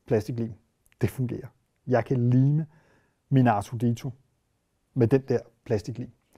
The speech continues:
Hvilket jo så også er ensbetydende med, at jeg måske kan slippe for nogle af de der horror-ting, som, øh, jeg ellers har læst, at folk oplever med P L A,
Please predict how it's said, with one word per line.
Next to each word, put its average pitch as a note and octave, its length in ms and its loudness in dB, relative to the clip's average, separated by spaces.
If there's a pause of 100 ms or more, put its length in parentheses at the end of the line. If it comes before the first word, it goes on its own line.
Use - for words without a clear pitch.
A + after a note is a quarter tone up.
(540)
Hvilket A3 220 12
jo F#3 100 12
så B2+ 80 8
også D3+ 200 10
er - 20 2
ensbetydende D3 500 2
med, C3 220 6 (120)
at - 420 0 (840)
jeg D#3+ 200 10
måske F3+ 420 8 (1600)
kan C#3+ 320 8
slippe - 300 6
for C3+ 400 6
nogle C#3+ 340 2
af A#2+ 300 2
de D3+ 140 6
der B2+ 480 8
horror-ting, C3 800 6
som, B2+ 320 0
øh, A#2 180 2
jeg A#2 120 2
ellers C3 200 0
har C#3 80 0
læst, B2+ 340 0
at A#2+ 180 0
folk C3 200 2
oplever B2+ 460 -4
med B2 300 -4
P - 120 -10
L A2+ 160 -2
A, A#2+ 120 -6